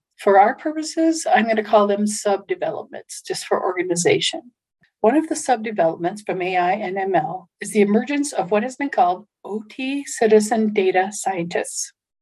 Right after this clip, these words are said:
About ten years ago or so, model creation was done by data scientists. That space has been disrupted because of the availability of easy-to-use tools that let even the non-data scientist use M L libraries and build models.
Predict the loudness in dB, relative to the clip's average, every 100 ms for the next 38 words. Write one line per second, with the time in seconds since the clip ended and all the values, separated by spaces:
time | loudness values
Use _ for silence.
0 | _ 4 4 4 2 6 6 6 0 4
1 | 6 4 0 0 0 -2 -12 -4 2 2
2 | 2 -6 -8 -6 -4 -6 -6 -6 -6 -4
3 | -4 0 4 4 6 4 4 0 0 0
4 | 0 0 0 -4 -8 -12 -12 -14 _ _
5 | _ _ -2 2 2 2 2 2 0 2
6 | 2 2 0 4 4 4 -2 -4 -12 0
7 | 0 2 2 4 4 4 4 2 2 0
8 | -4 -6 -8 -6 -4 0 4 4 4 2
9 | 2 2 -4 4 6 6 4 0 2 4
10 | 2 2 _ _ 0 2 4 2 2 0
11 | 2 4 4 4 2 2 0 -2 -4 -4
12 | -8 -10 -10 _ _ -2 4 4 6 6
13 | 6 6 2 -4 -4 -2 -2 0 -2 -2
14 | 4 4 4 0 -10 -20